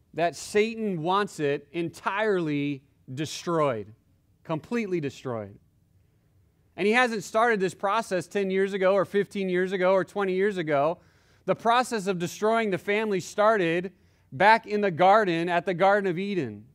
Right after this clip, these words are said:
It was under attack then, it's under attack now.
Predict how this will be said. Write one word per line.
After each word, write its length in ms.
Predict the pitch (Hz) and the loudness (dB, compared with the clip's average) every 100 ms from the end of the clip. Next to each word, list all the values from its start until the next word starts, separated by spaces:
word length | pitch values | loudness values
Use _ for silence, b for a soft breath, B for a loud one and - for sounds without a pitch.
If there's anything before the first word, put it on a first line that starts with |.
| _ _ _ _ _ _ _ _ _ _ _ _ | _ _ _ _ _ _ _ _ _ _ _ _
It 60 | - | -10
was 140 | 160 | -4
under 180 | 202 202 | -2 0
attack 380 | 190 202 190 160 | -2 -2 -2 -2
then, 260 | 196 220 | -2 0
it's 140 | 202 - | -2 -2
under 180 | 190 190 | -4 -4
attack 380 | - 185 175 | -2 -4 -4
now. 420 | 170 165 135 110 | -6 -6 -6 -8